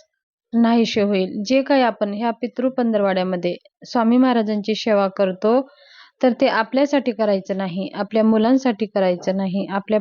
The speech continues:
परिवारांसाठी करायचं नाही, ते आपल्या, फक्त आपल्या पितरांसाठी करायची आहे.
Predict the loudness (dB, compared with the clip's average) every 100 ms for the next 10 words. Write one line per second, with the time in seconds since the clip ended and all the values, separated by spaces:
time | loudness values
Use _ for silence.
0 | 2 2 2 4 2 2 0 -2 -4 0
1 | 0 0 -2 -2 2 2 2 0 -18 -20
2 | -20 _ 0 0 2 0 2 -2 -6 _
3 | 0 0 0 -2 -4 -4 -4 0 0 0
4 | -2 -4 -2 0 0 -2 -2 -2 0 -2